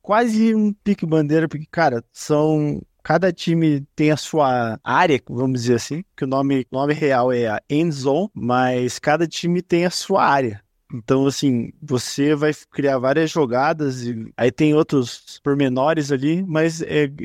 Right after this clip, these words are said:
o resumo da história é essa, cara. Você vai ter que pegar a bola e levar pro campo do adversário,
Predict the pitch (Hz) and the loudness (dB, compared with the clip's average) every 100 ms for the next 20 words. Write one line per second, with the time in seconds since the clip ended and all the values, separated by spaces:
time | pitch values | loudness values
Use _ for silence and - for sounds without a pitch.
0 | - 147 - 170 151 160 220 214 196 - | -12 -12 -2 -2 0 0 2 4 2 2
1 | 208 214 139 123 117 123 120 127 - 151 | 2 4 4 2 -4 0 0 -2 -4 -4
2 | 147 156 156 - 165 - 170 147 160 170 | 0 -2 -2 -4 -4 -2 -2 0 0 0
3 | 143 147 185 185 180 170 170 160 165 180 | 0 0 2 -2 -2 0 0 0 -2 -4
4 | - 165 170 170 170 165 190 - 131 104 | -4 -4 -2 0 -2 0 -2 0 -2 -2